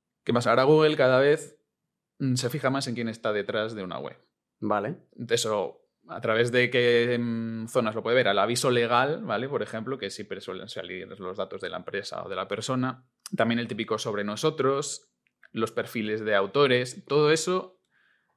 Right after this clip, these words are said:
Speaker 1: cada vez Google lo tiene más en cuenta porque al final tiene más en cuenta la autoridad de la persona o de la empresa sobre la temática que trata y entonces realmente no tenemos que ponérselo difícil, tenemos que hacer lo contrario, ponérselo fácil.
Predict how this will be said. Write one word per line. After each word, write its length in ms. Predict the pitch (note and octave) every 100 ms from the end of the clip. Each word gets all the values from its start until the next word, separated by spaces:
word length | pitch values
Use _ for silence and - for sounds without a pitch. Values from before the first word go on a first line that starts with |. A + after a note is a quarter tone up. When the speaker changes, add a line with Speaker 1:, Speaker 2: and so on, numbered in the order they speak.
| _
Speaker 1:
cada 140 | A#2
vez 80 | A#2+
Google 180 | C3 A#2
lo 80 | G2+
tiene 160 | A#2
más 180 | C3 B2+
en 80 | B2+
cuenta 260 | C3 C#3+ C#3
porque 160 | A2
al 40 | G#2
final 320 | A2+ A#2 B2
tiene 240 | B2 A#2
más 200 | A2 A2
en 100 | A#2
cuenta 260 | G#2 G#2+ F#2+
la 80 | F#2
autoridad 640 | F#2+ G2+ G2+ G#2+ B2+ - _ _ _ _ _ _ _ _ _
de 220 | B2+ A2
la 160 | G2+ G2
persona 460 | - - B2 F#2+
o 60 | F2
de 80 | F#2+
la 60 | A2+
empresa 400 | A2+ G#2 F2 E2+
sobre 320 | A#2 G2+ G2
la 140 | G2 F#2
temática 420 | G#2 G#2 A#2 A2
que 100 | A2
trata 480 | B2 B2+ C3 - _ _ _
y 80 | B2
entonces 600 | A#2 B2 B2 C3+ - -
realmente 800 | - A#2+ A2+ A2+ A#2+ B2+ B2+ - -
no 380 | A#2 A#2 B2 B2+
tenemos 500 | A#2+ A#2+ B2 B2+ - _ _ _ _ _ _ _ - _ _ _ _
que 320 | - A2 G#2+
ponérselo 440 | G2+ G#2+ A2 A#2+
difícil, 440 | G#2 G2+ C#3+ - G2+
tenemos 300 | G#2 A2 A2+
que 60 |
hacer 160 | - A#2+
lo 100 | A2
contrario, 260 | - G2+ G#2
ponérselo 320 | G#2 C#3 G2
fácil. 300 | A#2+ B2+